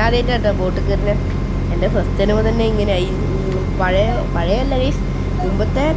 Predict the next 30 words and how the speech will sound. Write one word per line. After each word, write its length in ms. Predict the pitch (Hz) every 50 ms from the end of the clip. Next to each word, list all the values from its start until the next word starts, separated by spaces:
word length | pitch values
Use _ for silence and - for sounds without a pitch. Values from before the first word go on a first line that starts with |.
| - - - 254 240
ബോട്ടുകളെ 380 | 269 262 262 262 277 277 277 277 277
കുറിച്ച് 200 | 262 - - 254 247
എനിക്ക് 200 | 247 - - - - 214
കേട്ടറിവില്ല, 640 | 202 196 185 - 220 233 240 240 226 208 196 185 190 180
ഞാൻ 60 | 175 180
ഇതുവരെ 200 | 196 196 208 - - -
കയറിയിട്ടില്ല. 540 | 180 180 175 180 190 - 202 196 175 175 170 175 - - - - -
ഒന്ന് 160 | 165 165 165 160 185
കയറിയാൽ 280 | 185 185 190 190 196 196
കൊള്ളാമെന്നുണ്ട്. 480 | 214 208 214 226 233 - 226 - 202 214 196 - - - - - - - - -
അപ്പോൾ 140 | - - 208 220
നമ്മളിപ്പോൾ 340 | 226 233 254 254 - 294 294 302
നേരെ 160 | 294 294 302 294
കല്യാണത്തിൻ്റെ 500 | 294 277 262 240 240 247 247 262 262 262 262
അടുത്തേക്ക് 300 | - - - 254 277 262 262
പോയിക്കൊണ്ടിരിക്കുകയാണ്. 800 | 247 - - - - - - - - - - 226 - 196 185 185 - - - - - - - - - - - - -
ഇങ്ങനെ 280 | 170 170 160 175 185 202 208 - -
ബോട്ട് 260 | 208 190 190 190 - - -
ഇങ്ങനെ 200 | 208 - 170 - - 92
കുതിച്ച് 320 | 90 - 92 - - - - -
കുതിച്ച് 320 | - - - - - - 196 202
മെല്ലെ 220 | 196 202 - 196 196 196
മെല്ലെ 220 | 185 170 - 208 - - 202
പോവുകയാണ് 340 | 190 196 208 208 196 185 175 -
ഗൈസ്. 260 | 175 175 175 - - - - - - - - - - - - - - -
അപ്പം 180 | - 170 170 - - - - 175
ഇതൊക്കെ 280 | - - 156 160 - 185 190 196
ഒരു 60 | 220 220
രസമാണ്. 400 | 214 214 - 220 220 220 208 202 208 - - - - -
അപ്പോൾ 180 | - - -